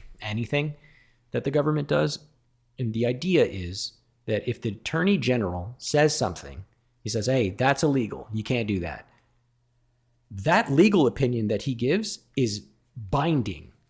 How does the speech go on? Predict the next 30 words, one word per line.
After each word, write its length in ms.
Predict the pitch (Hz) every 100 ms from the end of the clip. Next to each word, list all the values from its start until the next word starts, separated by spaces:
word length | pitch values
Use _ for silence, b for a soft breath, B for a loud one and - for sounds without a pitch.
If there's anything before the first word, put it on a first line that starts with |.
| -
in 100 | 123
the 60 |
government. 440 | 107 123 98 82 - _ _ _ _ _ _ _ _ _ _ _ 139
And 400 | 120 117 110 - _ _ _ _ -
politicians 680 | 202 233 165 185 170 123 -
generally 400 | 151 156 131 107
don't 300 | 117 110 104
like 260 | 98 95
that. 280 | - - - _ _ _ _ _ _ _ _ _ _ _ _ _ _ _ _ _ _ _ _ _ _ _ 127
And 180 | 113
if 200 | 110 127
you 60 | 117
just 200 | 110 -
hear 140 | 127
it 100 | 104
that 160 | 123 101
way, 200 | 101 95 _ -
probably 360 | 135 110 107
a 60 | 90
lot 200 | 92 90
of 60 | 85
people 220 | 87 95
don't 140 | 95
like 180 | 95 95
that. 200 | - - _ _ _ _ _ _ _ _ _ _ _ _ _ _ _ _ - B B B B -
Um, 380 | 123 120 120 113
so 300 | - 151 139
here's 600 | - - 208 220 - -
some 160 | - 143
more, 480 | 131 123 120 120